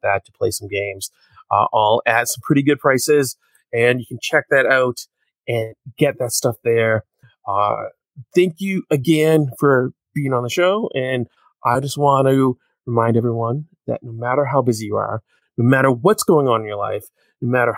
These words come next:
how much time you're thinking, "Hmm, do I really want to be God touched?" I think the answer is yes. You know that you gotta, you need to, you have to keep on gaming. Are you always on the go? Why not take Wargaming Recon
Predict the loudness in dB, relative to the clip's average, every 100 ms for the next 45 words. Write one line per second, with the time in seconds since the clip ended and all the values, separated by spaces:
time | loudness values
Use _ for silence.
0 | -4 -4 -4 -6 -6 -6 -8 -6 -4 -6
1 | -8 _ _ _ -2 0 0 -2 -8 -14
2 | _ _ _ -2 0 0 -2 -4 0 2
3 | 2 2 2 0 0 0 2 2 0 -2
4 | -4 -4 -10 -18 -20 _ _ -12 -6 -6
5 | -6 -6 -4 0 2 2 0 -2 -8 -10
6 | _ _ _ 0 2 2 0 0 2 2
7 | -2 -12 _ -2 0 0 0 -2 -6 -12
8 | -14 -14 -10 -4 -2 -2 -2 -4 -6 -14
9 | -14 -20 _ _ -2 0 2 4 4 4
10 | 2 2 -2 -2 -6 -12 -4 -2 -2 -4
11 | -6 -10 _ _ _ _ _ 0 4 6
12 | 6 6 6 4 4 4 4 4 4 2
13 | -2 _ _ _ -4 2 4 4 2 2
14 | 0 0 2 4 4 4 4 2 2 2
15 | 4